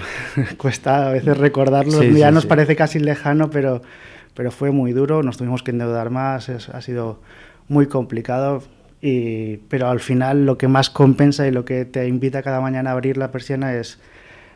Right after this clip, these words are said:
Speaker 1: la satisfacción de los clientes. Es muy bonito como, como con una bebida, con una, un excelente producto, la gente sale encantada de tu local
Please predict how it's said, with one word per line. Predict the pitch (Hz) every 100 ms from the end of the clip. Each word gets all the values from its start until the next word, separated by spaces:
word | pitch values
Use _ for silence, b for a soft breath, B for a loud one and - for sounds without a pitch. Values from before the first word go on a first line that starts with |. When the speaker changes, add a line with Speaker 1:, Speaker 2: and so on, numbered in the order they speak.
| B
Speaker 1:
la | 120 113 113
satisfacción | - 123 117 - 113 - 117
de | 117
los | 113
clientes. | - 110 107 107 104 -
Es | 123
muy | 123 127
bonito | 117 110 120 123
como, | 123 120 117 110 b b b b b b _
como | - 131 127 127
con | 123 123 123 127
una | 127
bebida, | 120 120 127 123
con | 123 117 117 123 120 120 104 120
una, | 123 120 113
un | 117 123
excelente | 120 - 123 117 120
producto, | 120 117 117 - 127
la | 120
gente | 113 123 123 120
sale | - 120
encantada | 117 117 113 120 120
de |
tu | 120 120
local | 120 127 123 123